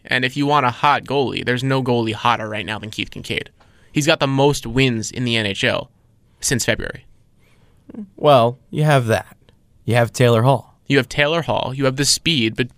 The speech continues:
Speaker 1: between Michael Grabner, Miles Wood. You have Blake Coleman, who is so underrated. You have Travis Zajac, who's just been doing his thing since day one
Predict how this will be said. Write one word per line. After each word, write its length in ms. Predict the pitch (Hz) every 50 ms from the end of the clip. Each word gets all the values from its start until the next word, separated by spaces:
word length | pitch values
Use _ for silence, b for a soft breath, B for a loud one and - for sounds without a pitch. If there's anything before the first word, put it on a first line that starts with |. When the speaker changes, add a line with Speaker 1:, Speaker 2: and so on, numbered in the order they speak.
| _ _
Speaker 1:
between 340 | - - - - - 135 123
Michael 340 | 120 123 127 143 - 170 165
Grabner, 500 | 135 135 127 117 117 123 123 127 156 - _ _ _ _ _ _ _
Miles 460 | - 120 117 113 110 98 104 104 104 107
Wood. 320 | 110 113 110 113 - 170 - _ _ _ _ _ _ -
You 120 | 160 165
have 180 | 151 139 131 131
Blake 320 | - 147 165 170 160 -
Coleman, 440 | - - - 156 160 143 120 107 104
who 140 | 110 131 135
is 160 | 143 139 -
so 560 | - - - - - 185 208 202 175 147 - -
underrated. 720 | - 165 175 156 147 139 127 123 131 156 135 113 98 - - b b b b b b b b b b
You 120 | b 147 156
have 100 | 147 127
Travis 420 | - - 151 143 165 160 139 127 127
Zajac, 380 | 139 151 135 139 123 120 -
who's 140 | - 135 127
just 220 | 127 139 139 -
been 180 | - 135 120 113
doing 300 | 101 123 135 151 147 135
his 220 | 131 131 120 -
thing 280 | - 127 123 127 139 143
since 360 | - - - 156 180 - -
day 260 | - - 139 156 160
one 480 | 147 123 107 110 131 151 120 - - -